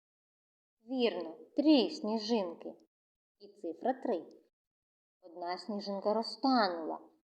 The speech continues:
Яка цифра підійде до кількості сніжинок? Вірно, цифра два. Дві сніжинки.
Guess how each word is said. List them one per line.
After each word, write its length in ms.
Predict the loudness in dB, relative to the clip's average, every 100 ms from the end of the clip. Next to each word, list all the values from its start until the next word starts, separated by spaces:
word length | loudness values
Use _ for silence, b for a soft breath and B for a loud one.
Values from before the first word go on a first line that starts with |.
| _ _ -10
Яка 600 | -8 -2 0 0 -2 -4
цифра 380 | 0 0 2 0
підійде 560 | 0 -6 -4 -4 -2
до 160 | -4 -6
кількості 580 | -2 -2 2 0 0 -10
сніжинок? 680 | -4 0 0 0 -4 -8 -16 _ _ _ _ _ _ _
Вірно, 580 | -10 0 2 0 -4 -12 -18 _
цифра 420 | -6 -6 -2 2 2
два. 560 | 2 2 4 4 0 -6 -20 _ _ -14
Дві 240 | -6 -4
сніжинки. 760 | -6 -6 -8 -6 -6 -8 -14